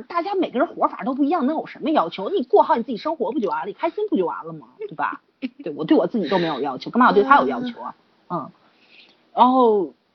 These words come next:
嗯，处女座其实相对来说还是很努力的。我觉得有时候就听到那个谁，高以翔，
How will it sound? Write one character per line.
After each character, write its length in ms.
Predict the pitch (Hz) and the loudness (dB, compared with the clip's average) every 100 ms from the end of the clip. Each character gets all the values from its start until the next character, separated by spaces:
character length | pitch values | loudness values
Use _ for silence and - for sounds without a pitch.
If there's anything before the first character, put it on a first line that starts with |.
| _ | _
嗯， 580 | 220 208 202 196 190 185 | -2 0 0 0 0 -2
处 120 | - 302 | 2 2
女 80 | |
座 140 | 208 185 | 4 2
其 160 | - | 2
实 80 | 202 | 0
相 240 | 202 220 226 | 0 0 0
对 100 | 185 | 0
来 120 | 160 | -2
说 100 | 185 | 0
还 180 | 185 185 | 2 2
是 60 | |
很 160 | 156 190 | 0 -2
努 160 | 175 | -2
力 140 | 151 151 | 0 0
的。 80 | 139 | -2
我 100 | 135 | 0
觉 100 | 240 | 2
得 40 | |
有 120 | - | 2
时 80 | 151 | 2
候 120 | 196 | 2
就 100 | 175 | 2
听 180 | 165 196 | 0 -2
到 160 | 196 170 | -2 0
那 120 | 165 | -2
个 140 | - | -6
谁， 240 | - 139 139 | -12 -12 0
高 180 | 214 214 | 4 4
以 80 | |
翔， 260 | - - 165 | 2 -4 -10